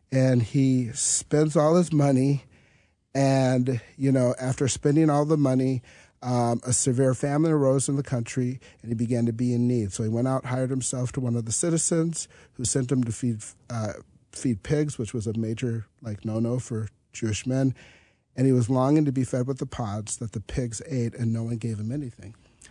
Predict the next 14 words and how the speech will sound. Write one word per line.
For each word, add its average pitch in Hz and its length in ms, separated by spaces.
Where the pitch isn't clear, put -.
Fascinating 151 680
video 131 320
by 120 180
Mark 117 340
Allen 123 260
Comer 151 400
called 123 340
The 110 80
Forgotten 110 520
Famine. 117 500
Because 143 340
when 139 160
you 135 220
ask, 151 460